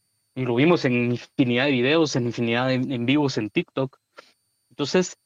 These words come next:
la gente realmente que esa política, que le vale, si le, le vale la política en general, pero que tiene que llevar el pan diario a su casa,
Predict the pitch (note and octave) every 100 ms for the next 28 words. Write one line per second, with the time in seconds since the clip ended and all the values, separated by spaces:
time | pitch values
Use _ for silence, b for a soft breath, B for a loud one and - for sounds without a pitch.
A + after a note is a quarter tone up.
0 | _ _ _ _ _ _ C3+ B2+ D3 D#3+
1 | F#3+ F3 A#2+ A#2+ C3+ D3+ D#3+ - E3+ E3+
2 | E3 _ _ _ _ _ _ - B2+ A#2
3 | A2+ G#2+ G#2 C3+ C3+ E3 B2+ A2 B2+ C3+
4 | - B2 _ _ _ _ _ - A2+ G#2+
5 | G#2 A2 C3 D3 C#3 A2+ _ _ _ _
6 | _ _ - - A#2+ A2 A2 G#2 G#2 G2+
7 | G#2 - _ B2 A#2+ B2+ A#2+ C3+ E3 C3+
8 | B2 A2+ - D#3+ C3 A#2+ A#2 G#2+ C3 D3
9 | _ _ _ _ _ - B2+ A#2+ - C#3
10 | D3+ D#3+ D3+ D3+ D3+ D3+ C#3+ D3+ D#3+ D3+
11 | A2 - C3 D#3+ D#3